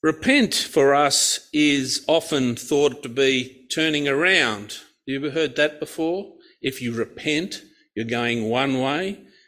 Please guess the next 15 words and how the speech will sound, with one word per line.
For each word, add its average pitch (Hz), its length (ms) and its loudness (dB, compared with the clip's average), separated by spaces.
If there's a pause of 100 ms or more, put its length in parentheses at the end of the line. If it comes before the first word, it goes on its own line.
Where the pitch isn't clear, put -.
and 123 200 -4
then 123 180 -2
you 113 100 -4
stop 196 460 -2
going 113 320 -2
that 113 160 -4
way 123 280 -4
and 117 80 0
you 120 80 0
turn 123 320 0
around. 123 240 4
If 110 120 0
I 143 60 2
turn 180 260 2
around, 127 400 2